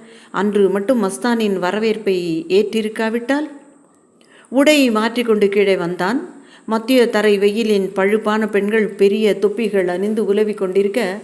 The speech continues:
அஞ்சலா ஒரு பி எம் டபிள்யூவில் வந்து இறங்குவதை பார்த்தான். சீமாட்டி போல இருந்தாள். காதில் ஜிர்கோனிய துளி பளபளத்தது. "ஹாய் சதீஷ்" என்றாள். கண்ணாடி கதவை திறந்தவன் கையில் சன்னமான ஒரு நோட்டை அழுத்திவிட்டு,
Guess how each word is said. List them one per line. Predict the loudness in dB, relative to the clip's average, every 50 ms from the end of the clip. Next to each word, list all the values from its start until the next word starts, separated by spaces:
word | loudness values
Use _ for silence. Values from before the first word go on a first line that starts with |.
| -16 -20 -20 -20 -16 -8
அஞ்சலா | -2 0 2 2 4 4 4 4 4 4 4
ஒரு | 4 4 6 6 4 4 2 -2 -2
பி | -2 0
எம் | 2 2 2 2
டபிள்யூவில் | 0 0 2 2 2 2 2 2 -2 -2
வந்து | -2 -4 -4 -2 0
இறங்குவதை | 0 0 0 0 -2 -2 -2 -2 -2 -4 -4 -4
பார்த்தான். | -6 -6 -6 -8 -8 -10 -14 -14 -14 -18 -20 _ _ _ _ _ _ _ _
சீமாட்டி | _ -8 -4 0 2 2 4 4 2 0 -2 -2 -4 -4 -4 -4 -8 -6 -4
போல | -2 0 2 2
இருந்தாள். | 2 2 0 -2 -2 -4 -4 -6 -6 -10 -16 -20 -20 -20 -20 -20 _ _ _ _ -8
காதில் | -4 -2 0 2 2 2 2 2 2 0 0 -2 -4 -2
ஜிர்கோனிய | -2 -2 -2 0 0 0 2 2 2 0 0 0 -2 -4 -4
துளி | -2 -2 -2 0 0 -2 -2 -4 -6 -6 -4
பளபளத்தது. | -4 -2 -2 -2 -2 -2 -2 -2 -2 -4 -6 -8 -8 -8 -8 -10 -12 -14 -16 -20 _ _ _ _ _ _ _ -6
"ஹாய் | -4 -2 0 0 0 0 -2
சதீஷ்" | -2 -4 -2 0 2 2 2 2 -2 -8 -12 -10
என்றாள். | -8 -8 -8 -8 -10 -12 -14 -18 -20 -20 -20 -20 -20 -20 -20 -20 -20 -14 _
கண்ணாடி | -4 -2 0 0 2 2 2 2 2
கதவை | 2 0 0 0 0 0 0 0 0 -2 -2 -2
திறந்தவன் | -2 -2 -2 -2 -2 -2 -2 -2 -2
கையில் | -2 -2 -2 -2 -2 -2 -4 -4
சன்னமான | -4 -4 -4 -2 -2 -2 -2 -2 -2
ஒரு | 0 0 0 -2
நோட்டை | -2 -4 -4 -4 -2 -2 -2
அழுத்திவிட்டு, | 0 0 -2 -2 -2 -4 -6 -4 -2 0 0 0 0 -2